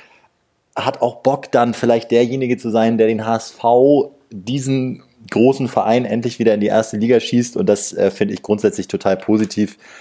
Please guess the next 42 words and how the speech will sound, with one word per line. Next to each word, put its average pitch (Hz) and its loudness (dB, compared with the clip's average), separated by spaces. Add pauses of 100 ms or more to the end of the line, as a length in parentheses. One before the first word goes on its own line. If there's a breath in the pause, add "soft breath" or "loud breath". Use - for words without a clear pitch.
dass - -8
er 98 4
da 98 4
die 90 0
Bereitschaft 98 0
hat, 101 -2
dann 92 -2
auch, - -6
ähm, 87 -4 (320 loud breath)
auch 95 -4
wirklich 123 2
auf 98 -2
Kohle 110 2
zu - -12
verzichten. - -6 (220 loud breath)
Weil 92 0
häufig 120 0
wird 120 2
das 110 2
ja 110 4
so 107 0
ein 113 2
bisschen 110 -2
auch 107 -2
als - -4 (340 loud breath)
Marketinginstrument 104 0 (280 soft breath)
gebraucht. 104 2
Dass, - -6
also 90 -2
ich 87 -6
meine, 101 2
das 92 -2
ist - -12
ja 101 2
mittlerweile 95 2
bei 92 4
jedem 98 0
dritten 101 -2
Transfer, 107 0
dass, 90 -4
dass, 92 -4
äh, 90 2